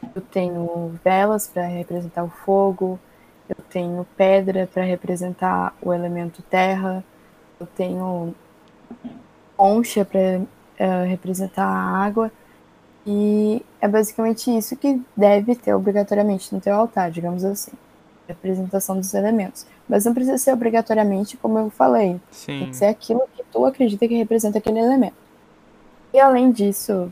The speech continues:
Speaker 1: tu pode deixar as tuas ervas pra te, pra, pra te fazer uso. E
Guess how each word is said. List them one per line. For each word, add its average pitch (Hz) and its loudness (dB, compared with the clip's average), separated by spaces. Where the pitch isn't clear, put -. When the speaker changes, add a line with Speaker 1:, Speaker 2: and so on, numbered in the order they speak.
Speaker 1:
tu 196 -10
pode 185 -2
deixar 190 -2
as 175 -6
tuas 190 -2
ervas 185 2
pra 185 -6
te, 185 -6
pra, - -2
pra 196 2
te 185 -4
fazer 190 -2
uso. 196 0
E 185 -4